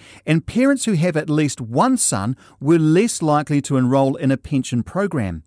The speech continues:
And parents who expect old age support from sons were more likely to matchmake their sons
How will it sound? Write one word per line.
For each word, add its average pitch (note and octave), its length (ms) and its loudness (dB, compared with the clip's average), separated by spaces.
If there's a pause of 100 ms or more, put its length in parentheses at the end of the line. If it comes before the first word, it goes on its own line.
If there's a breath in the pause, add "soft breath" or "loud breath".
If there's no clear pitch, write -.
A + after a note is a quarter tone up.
(440 soft breath)
And B2+ 220 0
parents D#3 400 0
who E3 140 2
expect D#3 500 -4 (100)
old D3 200 2
age C3+ 320 2
support D3 420 -2
from A2+ 160 0
sons D3+ 500 -2 (220 loud breath)
were D3+ 180 4
more D#3 380 2
likely A#2 540 0
to B2+ 140 0
matchmake C3+ 600 0
their A#2+ 160 -2
sons D#3+ 560 0